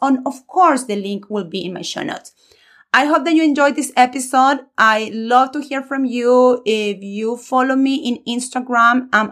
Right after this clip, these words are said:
at Claudia M Elliott. Send me a D M, send me your questions, send me your aha moments. I love to hear that if this episode is helping you in any ways. Okay, that's it for today, and I hope you have a wonderful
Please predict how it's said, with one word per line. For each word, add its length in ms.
at 260
Claudia 560
M 240
Elliott. 440
Send 260
me 120
a 140
D 380
M, 340
send 280
me 100
your 160
questions, 880
send 460
me 400
your 240
aha 400
moments. 680
I 120
love 420
to 100
hear 500
that 340
if 360
this 300
episode 720
is 360
helping 400
you 200
in 240
any 220
ways. 320
Okay, 260
that's 260
it 140
for 120
today, 440
and 120
I 60
hope 320
you 100
have 300
a 120
wonderful 800